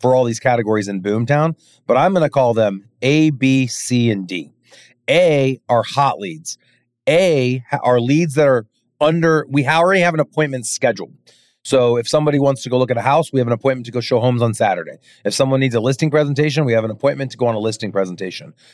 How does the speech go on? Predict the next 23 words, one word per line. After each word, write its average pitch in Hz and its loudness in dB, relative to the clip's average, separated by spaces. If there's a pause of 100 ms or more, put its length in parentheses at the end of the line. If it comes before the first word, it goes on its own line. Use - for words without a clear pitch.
(160)
That 123 2
would 135 2
be 127 2
an 117 -4
A 143 2
category. 92 -4 (320)
And 113 0
anyone 170 2
that 156 4
has 143 0
shown 147 2
interest 147 -2
in 113 0 (220)
doing 196 2
either 143 2
of 127 0
those 113 0
things 123 -2
and 117 -2
there's 110 -2
a 107 -2
date 120 -4
scheduled, 147 -4